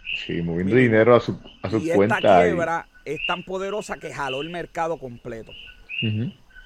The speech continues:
Speaker 2: El mercado, imagínate, el Bitcoin ya va por dieciséis mil dólares. Eh, cons-, consígueme por ahí la gráfica del Bitcoin, si me hacen el favor.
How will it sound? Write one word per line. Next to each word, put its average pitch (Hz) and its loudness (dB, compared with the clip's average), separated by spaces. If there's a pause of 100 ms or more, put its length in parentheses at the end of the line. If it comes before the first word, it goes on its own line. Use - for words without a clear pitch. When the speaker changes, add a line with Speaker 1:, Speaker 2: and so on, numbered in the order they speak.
(680)
Speaker 2:
El 120 -16
mercado, 127 -8
imagínate, 131 -10
el 135 -12
Bitcoin 147 -12
ya 143 -6
va 139 -6
por 135 -12
dieciséis 131 -10
mil 123 -14
dólares. 160 -4 (680)
Eh, 120 -6
cons-, 135 -14
consígueme 165 -10
por 180 -4
ahí 170 -6
la 143 -10
gráfica 151 -12
del 156 -8
Bitcoin, 147 -12
si 139 -12
me 120 -12
hacen 120 -14
el 123 -14
favor. - -8